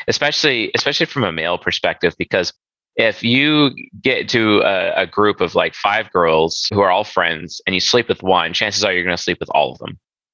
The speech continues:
because of something known as what Andrew Ryan calls the bachelor effect. It's also called mate choice copying. That's the actual scientific term for it. Mate choice copying is if a woman sees you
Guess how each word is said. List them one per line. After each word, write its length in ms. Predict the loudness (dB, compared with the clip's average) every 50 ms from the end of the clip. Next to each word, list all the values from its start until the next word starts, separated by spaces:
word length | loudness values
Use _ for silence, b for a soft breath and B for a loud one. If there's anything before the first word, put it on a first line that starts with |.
| _ _
because 480 | -4 -2 0 0 2 2 0 0 -2 -2
of 160 | -2 -2 0
something 340 | -2 -4 -2 -2 -2 -2 0
known 240 | 0 0 0 -2 0
as 360 | 0 0 0 0 -4 -2 0
what 200 | 0 0 0 0
Andrew 300 | -2 -2 -2 -4 -4 0
Ryan 320 | 0 0 0 0 -2 -4
calls 240 | -2 -2 -2 -2 -2
the 60 | -4
bachelor 340 | -4 -4 -2 -2 -2 -2 -4
effect. 300 | -2 -2 -4 -4 -4 -6
It's 160 | -6 -2 0
also 280 | 0 0 0 0 -2 -2
called 300 | -2 0 0 0 0 0
mate 220 | -2 -4 -4 -4
choice 280 | -2 -2 0 0 -2 -4
copying. 520 | -4 -2 -2 -2 -2 -2 -6 -6 -6 -4
That's 200 | -6 -6 -6 -4
the 120 | -4 -2 -2
actual 400 | -2 -2 -2 -4 -2 -2 -4 -4
scientific 640 | -2 -4 -2 -2 -4 -2 -2 -2 0 -2 -2 -4 _ -6
term 300 | -4 -2 -2 -2 -4 -6
for 200 | -4 -2 -2 -2
it. 80 | -2 -2
Mate 220 | -2 -2 -2 -4
choice 260 | -2 -2 0 0 0
copying 580 | -2 -2 -2 0 0 0 -2 -2 -2 -2 -4 -6 -10 _ _ _ _ _ _ _ _ _ _
is 200 | 0 0 0 0
if 100 | 0 0
a 60 | 0
woman 420 | 0 2 2 2 2 2 0 0 -2
sees 420 | -2 -2 -2 -2 -2 -2 -2 -2
you 280 | 0 0 2 2 0